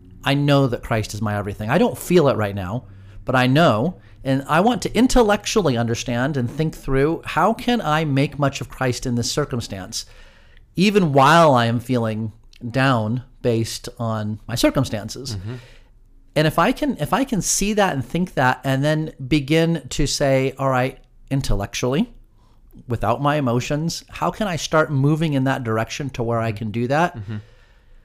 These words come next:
Speaker 1: I believe the emotions will, will follow, and it may take some time, but when we start investing and, and, s-, and, um, and moving in that direction, there's, there's, I, I, I, I,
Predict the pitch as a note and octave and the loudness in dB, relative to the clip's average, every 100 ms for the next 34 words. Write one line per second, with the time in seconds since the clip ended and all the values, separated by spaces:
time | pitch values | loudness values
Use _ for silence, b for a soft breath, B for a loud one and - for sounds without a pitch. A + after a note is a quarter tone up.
0 | b - _ _ _ B2 B2 A2+ B2 B2 | b -20 _ _ _ -2 -2 0 0 2
1 | D3 C#3 A#2+ A#2 A2+ A#2 - A#2 A2+ - | 2 2 2 0 4 4 4 4 -2 -2
2 | A2+ G#2 G2+ - - A2 - G#2 G#2 G2 | -2 0 -4 -10 -6 -6 -4 -2 -2 -2
3 | F#2 G2+ A#2 C#3 - - - B2 - A2 | -4 -2 -2 2 6 6 4 -6 -4 -2
4 | B2+ G#3+ - - B B B C3+ A#2+ C3+ | 0 0 -4 -20 B B B -2 2 2
5 | C3+ C3 - D3 D#3+ E3 C#3 B2 A#2+ - | 4 6 6 8 4 4 -2 0 4 4
6 | - B2 G#2+ A#2 A#2 A#2 B2 A#2+ A#2+ B2 | 4 0 -4 -4 -4 -2 -2 -4 -4 -8
7 | C#3 C#3 C#3 C#3 B2+ - A#2+ G#2+ A2 B | -10 -8 -8 -6 -10 -6 -6 -6 -10 B
8 | B B - A#2 A#2+ C3+ D#3+ C#3+ A#2 A#2+ | B B -6 -2 0 2 2 0 0 0
9 | A2+ A#2 A#2 A#2 A#2+ - D3 B2+ B2+ A#2+ | -2 -2 -2 -2 -2 -4 -6 -4 -4 -4
10 | A2+ - - - - _ _ _ - _ | -4 -6 -10 -14 -20 _ _ _ -20 _
11 | _ - B2 B2 G#2+ A#2+ B2+ A#2+ - C3 | _ -16 -4 -4 -2 0 0 0 0 0
12 | C3+ C3+ - C3 B2+ C3 | 2 -2 0 2 4 2